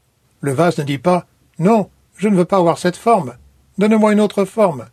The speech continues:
Ce n'est pas juste. Je voudrais être comme ce vase-ci, ou comme ce vase-là, ou encore comme cet autre vase. » Verset vingt et un.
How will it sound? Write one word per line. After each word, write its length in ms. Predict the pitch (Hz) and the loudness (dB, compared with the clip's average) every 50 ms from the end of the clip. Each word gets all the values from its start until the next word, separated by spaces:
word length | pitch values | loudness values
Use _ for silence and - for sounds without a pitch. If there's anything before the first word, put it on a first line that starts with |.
| _ _ _ _ _ _ _ _ | _ _ _ _ _ _ _ _
Ce 120 | - - | -6 -2
n'est 120 | 233 226 208 | -2 -2 0
pas 200 | - 202 190 170 | 0 0 -2 0
juste. 360 | 185 220 185 - - - 135 139 - _ _ _ _ _ _ _ _ - | 0 -2 -2 -2 -4 -10 -18 -18 -18 _ _ _ _ _ _ _ _ -6
Je 100 | - 196 | -2 0
voudrais 300 | 175 185 165 160 156 151 | 0 0 0 2 2 2
être 380 | 147 175 226 226 - - 147 | 2 0 0 -2 -4 -6 -8
comme 320 | 143 - 190 196 190 190 160 | -4 -2 -2 0 0 0 -2
ce 100 | - 180 | -2 0
vase-ci, 500 | 165 185 190 185 - - 254 247 208 - _ _ _ _ _ _ _ | 0 0 0 -2 -4 -8 -10 -10 -10 -10 _ _ _ _ _ _ _
ou 120 | - 208 - | -4 -2 0
comme 200 | - 220 202 185 | 0 0 0 0
ce 120 | - 196 | 0 0
vase-là, 460 | 165 175 175 156 180 202 226 196 - _ _ _ _ _ _ _ _ - | 0 0 0 0 0 0 0 0 -2 _ _ _ _ _ _ _ _ -2
ou 80 | 214 | 0
encore 400 | 220 202 - - 233 214 185 - | 0 0 2 2 2 2 0 0
comme 200 | - 233 233 226 | -2 -2 -2 0
cet 220 | - - 214 190 - | 0 -2 -2 0 -2
autre 260 | 214 202 - 208 196 | -2 -2 0 0 0
vase. » 420 | 185 185 165 135 117 117 113 - _ _ _ _ _ _ _ _ _ _ - | 2 0 0 -2 -4 -10 -14 -16 _ _ _ _ _ _ _ _ _ _ -4
Verset 360 | 175 180 190 190 - - 208 | -2 0 -2 -2 -2 -2 -2
vingt 240 | 185 185 175 156 - | 0 0 -2 -2 -2
et 100 | 156 135 | -4 -4
un. 100 | 127 123 | -4 -6